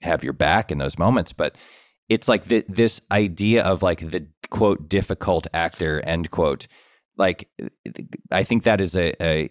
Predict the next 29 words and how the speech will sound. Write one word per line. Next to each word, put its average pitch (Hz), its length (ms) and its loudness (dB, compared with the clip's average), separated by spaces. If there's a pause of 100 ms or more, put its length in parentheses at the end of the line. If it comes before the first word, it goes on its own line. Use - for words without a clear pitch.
a 82 240 0
horrible 110 480 2
misnomer 90 520 0
that 80 120 -2
has 82 160 -6
come 87 320 -2
from 80 400 -2 (380)
now 90 420 4
eighty 107 240 4
years 90 800 2 (380)
of 90 240 2
actors 95 400 0
being, 90 540 2 (600)
getting 117 300 4
a 101 60 2
new 98 280 4
script - 480 0
every 90 320 0
week 101 440 0 (140)
and 90 320 2 (100)
h-, - 160 -10
not 90 280 2
having 90 260 -2
any 98 300 4
idea 92 280 2
what's 87 240 0
in 127 140 4
it, 95 260 0
and 90 300 0